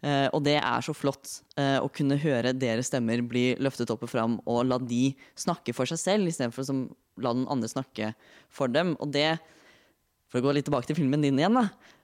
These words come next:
så har du jo også med, eh, transkjønnede individer i, i filmen din. Eh, og det er veldig fint å kunne la deres, eh, stemmer, eller også bare synlighet væ-, være der, og ikke skulle la,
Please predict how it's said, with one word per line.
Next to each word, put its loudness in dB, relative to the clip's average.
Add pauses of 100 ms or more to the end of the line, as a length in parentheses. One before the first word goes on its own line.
så 2
har 2
du 2
jo 2
også -2
med, 2 (320)
eh, 0 (120)
transkjønnede 0
individer 0 (320)
i, 0
i 2
filmen 0
din. 2 (160)
Eh, 4
og 0
det 4
er 2
veldig 2
fint -2
å -2
kunne 0 (180)
la 0 (800)
deres, -2 (160)
eh, -4 (440)
stemmer, 0 (140)
eller -2 (240)
også -10
bare -2
synlighet -6
væ-, -2
være 0
der, 0
og -2
ikke -4
skulle -6
la, -4